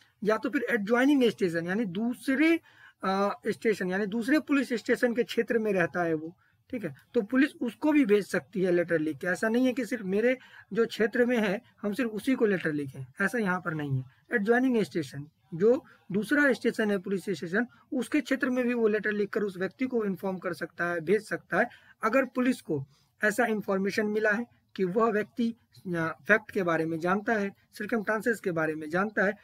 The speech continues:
या पुलिस को खुद ब खुद ऐसा लगता है फैक्ट और circumstances देखने के बाद कि ये व्यक्ति फैक्ट या circumstances से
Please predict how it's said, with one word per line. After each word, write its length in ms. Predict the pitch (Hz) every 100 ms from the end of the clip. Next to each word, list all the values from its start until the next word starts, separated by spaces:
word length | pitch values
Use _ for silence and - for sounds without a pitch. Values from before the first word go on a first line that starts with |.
| _ -
या 140 | 254
पुलिस 300 | 262 247 247
को 120 | - 277
खुद 180 | 254
ब 120 | 254 262
खुद 280 | 311 330 - _ -
ऐसा 220 | 233 254 226
लगता 400 | 208 208 220 175
है 140 | 180 -
फैक्ट 220 | 214 226 233
और 100 | 190
circumstances 560 | 214 220 202 202 214
देखने 320 | 175 190 196
के 100 | 202
बाद 200 | 170 175 - _ -
कि 60 | 220
ये 180 | 262
व्यक्ति 360 | 262 240 - 247
फैक्ट 440 | - 226 233 -
या 120 | 226 208
circumstances 680 | 196 208 202 208 190 214
से 60 | -